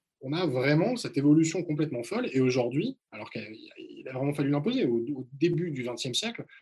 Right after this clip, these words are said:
ça allait vraiment pas de soi que je pouvais te faire contrôler dans la rue et qu'on pouvait te demander tes papiers. Et aujourd'hui, on en serait à accepter, mais parce que on laisse, par exemple, nos téléphones, euh, se, serv-, se servir de notre visage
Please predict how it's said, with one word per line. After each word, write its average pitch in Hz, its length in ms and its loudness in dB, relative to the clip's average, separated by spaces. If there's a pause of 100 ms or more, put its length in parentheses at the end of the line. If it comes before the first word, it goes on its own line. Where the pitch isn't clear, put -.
(120)
ça - 140 -2
allait 120 140 0
vraiment 147 300 6
pas 139 120 -2
de - 40 -8
soi 214 320 -2 (300)
que 123 60 0
je 120 80 -6
pouvais 127 100 4
te 123 60 0
faire - 120 0
contrôler 127 320 -2
dans 123 120 0
la 117 100 2
rue 202 140 4
et 175 80 4
qu'on - 80 -4
pouvait 135 140 -2
te 135 40 -2
demander 131 220 0
tes 127 80 -2
papiers. 151 340 -4 (580)
Et 117 60 -4
aujourd'hui, 139 580 2 (520)
on 139 100 0
en 143 240 2
serait 233 540 0
à 135 140 -2
accepter, 147 600 6
mais 117 80 2
parce - 240 -4
que - 120 2
on 156 300 6
laisse, 147 300 2
par 117 160 -8
exemple, 127 260 -2
nos 117 60 -2
téléphones, 117 720 0 (440)
euh, - 40 -20 (520)
se, - 220 -14 (520)
serv-, 120 300 -4
se 123 160 -6
servir 139 260 2
de 131 60 0
notre 123 160 -2
visage 127 400 2